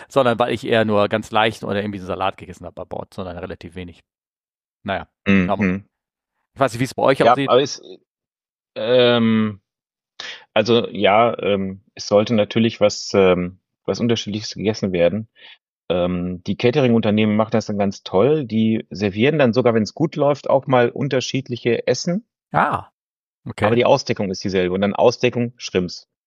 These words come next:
Speaker 1: Oh. <laughs> Hm, Frischfang.
Speaker 2: Vorspeise.
Speaker 1: Noch warm.
Speaker 2: Was ja, was ja okay ist an sich,
Speaker 1: Mhm.
Speaker 2: aber dann
Speaker 1: Mhm.
Speaker 2: denkst du, gut, wir essen vielleicht mal zeitversetzt.
Speaker 1: Ja,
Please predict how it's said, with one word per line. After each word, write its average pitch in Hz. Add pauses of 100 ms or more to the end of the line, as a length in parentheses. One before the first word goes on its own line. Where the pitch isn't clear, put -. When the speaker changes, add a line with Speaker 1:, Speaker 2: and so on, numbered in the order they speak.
(140)
Speaker 1:
Oh. 320 (180)
<laughs> - (1120)
Hm, 190 (120)
Frischfang. -
Speaker 2:
Vorspeise. 87
Speaker 1:
Noch 135
warm. 147 (400)
Speaker 2:
Was 135
ja, 156
was 135
ja 135
okay 175
ist 135
an 120
sich, 147
Speaker 1:
Mhm. -
Speaker 2:
aber 107
dann 113
Speaker 1:
Mhm. -
Speaker 2:
denkst 117
du, 131
gut, 156
wir 131
essen 123
vielleicht 117
mal 107
zeitversetzt. -
Speaker 1:
Ja, 113